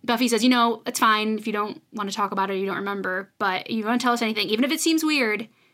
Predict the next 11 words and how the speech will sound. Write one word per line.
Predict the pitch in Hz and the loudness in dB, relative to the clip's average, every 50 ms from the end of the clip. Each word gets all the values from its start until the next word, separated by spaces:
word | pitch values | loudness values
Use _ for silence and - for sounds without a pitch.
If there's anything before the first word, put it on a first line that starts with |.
| _ _ _ _ _ - | _ _ _ _ _ -6
you | 220 | -4
know, | 208 208 | 0 0
you | 202 202 | 0 0
can | 196 196 | -2 -2
tell | 190 214 190 156 | -2 -2 -2 -2
us." | 151 - 202 - - - - _ _ _ _ _ _ _ _ _ _ _ | -2 -4 -6 -6 -10 -12 -14 _ _ _ _ _ _ _ _ _ _ _
And | - 220 214 208 202 202 202 202 202 196 - - _ _ _ _ _ | -2 -2 0 0 0 0 -2 -2 -4 -6 -10 -16 _ _ _ _ _
as | 247 226 208 208 | -2 -2 0 0
they're | 226 226 | 2 2
gonna | 233 226 220 208 | 2 2 2 2
leave | 208 214 208 208 208 208 202 202 196 202 226 | 0 0 0 2 2 0 0 -2 -2 -6 -12